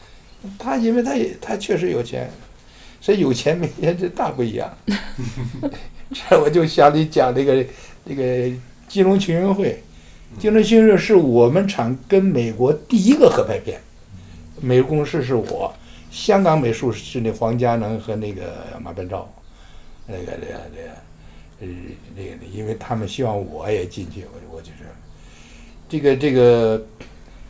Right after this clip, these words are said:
金融学院是美-，美国人出钱，真有钱。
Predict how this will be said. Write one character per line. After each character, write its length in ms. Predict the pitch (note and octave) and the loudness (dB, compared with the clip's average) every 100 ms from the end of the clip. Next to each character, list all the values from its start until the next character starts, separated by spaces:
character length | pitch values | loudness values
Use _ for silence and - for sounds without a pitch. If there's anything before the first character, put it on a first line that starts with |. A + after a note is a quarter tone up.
| - | -12
金 140 | - E3+ | -4 -2
融 80 | E3 | 0
学 100 | F3 | 2
院 140 | D#3 | 2
是 100 | D3+ | 2
美-， 180 | C3 A#2+ G#2+ | 2 0 -2
美 260 | A2+ A#2 A2+ | -2 -2 0
国 120 | C3+ | 2
人 80 | D3 | 0
出 120 | C3 | -2
钱， 400 | A2 G2+ G2 F#2+ - - - - - - - - | -4 -4 -6 -8 -16 -20 -20 -20 -18 -18 -20 -18
真 200 | - F#2 F#2+ F#2 D#2 | -8 -6 -4 -6 -8
有 240 | - - | -12 -14
钱。 240 | - - | -16 -16